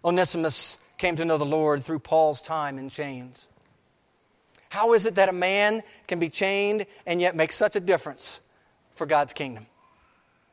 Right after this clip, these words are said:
He's chained. He's, he, he, he can't go anywhere. He's chained. He has some liberties, but he's chained.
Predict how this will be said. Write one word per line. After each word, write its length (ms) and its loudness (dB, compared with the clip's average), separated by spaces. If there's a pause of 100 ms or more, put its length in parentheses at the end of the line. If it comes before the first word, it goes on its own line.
(400)
He's 200 0
chained. 540 0
He's, 340 2
he, 200 2
he, 180 2
he 80 0
can't 240 0
go 200 6
anywhere. 440 0 (160)
He's 180 -2
chained. 380 2
He 80 2
has 200 6
some 140 -4
liberties, 380 2
but 120 2
he's 120 -6
chained. 560 -2